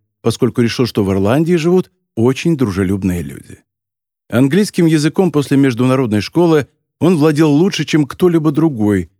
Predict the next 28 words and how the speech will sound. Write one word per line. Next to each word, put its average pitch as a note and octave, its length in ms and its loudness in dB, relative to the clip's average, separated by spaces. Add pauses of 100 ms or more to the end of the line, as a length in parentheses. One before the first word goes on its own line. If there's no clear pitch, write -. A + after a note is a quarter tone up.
(140)
в G2 140 -2
этом G2+ 260 0
здании. - 560 -12 (1080)
Причина, D3+ 500 2
по C3 140 -4
которой D3 380 0
Пол D#3+ 260 0
все A#2 200 -2
это A2 200 0
знал, B2 400 0 (420)
заключалась E3+ 600 0
в - 60 -16
том, G3 180 2
что E3 160 -2
ему D#3+ 160 2
пришлось D#3 420 -2
трижды E3+ 400 0
выслушивать C#3 600 0
терпеливые C#3+ 560 0
объяснения B2 600 0
доктора G2+ 380 -2
Синхи D#3+ 600 -2 (360)
пьяному E3 420 2
мужу D#3+ 300 2
женщины D#3+ 500 0
со D3+ 140 -2
сломанной D3 400 2
ногой, A2+ 500 0